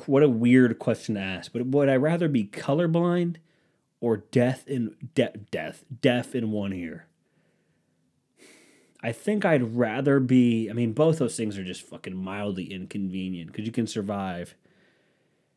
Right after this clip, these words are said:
Uh, colorblind, I mean, that's a conversation starter. But then people are like, "Can you see me?" And then if you're at the bar, like, you can, like,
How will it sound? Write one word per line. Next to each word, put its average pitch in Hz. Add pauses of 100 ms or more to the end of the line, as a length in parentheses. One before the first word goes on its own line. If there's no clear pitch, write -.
(360)
Uh, 110 (4000)
colorblind, 95
I 92
mean, 98
that's 101
a 95
conversation 117
starter. 113 (1160)
But 104
then 104
people 101
are 98
like, 92
"Can 131
you 135
see 151
me?" 170
And 110
then 101
if 98
you're 98
at 92
the -
bar, 107
like, 101
you 98
can, 92
like, 85